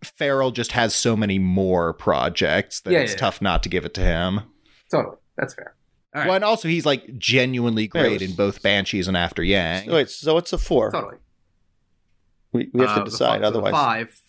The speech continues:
Speaker 2: Colin Farrell, Hong Chow, um, Samantha Morton, that's
Speaker 3: Mm.
Speaker 2: three.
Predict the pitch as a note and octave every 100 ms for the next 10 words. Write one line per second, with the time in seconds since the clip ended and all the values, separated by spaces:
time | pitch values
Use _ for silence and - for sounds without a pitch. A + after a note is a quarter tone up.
0 | - C3 C#3 B2+ C3 B2 B2 B2 - A#2+
1 | B2+ B2 A#2+ A2 G#2+ G#2+ - _ _ _
2 | _ _ _ _ _ _ _ - G#2+ G2+
3 | F#2 F#2 - _ _ _ _ _ _ _
4 | - A#2 A#2+ A#2 A2 G2+ G#2 G2+ A#2 G#2+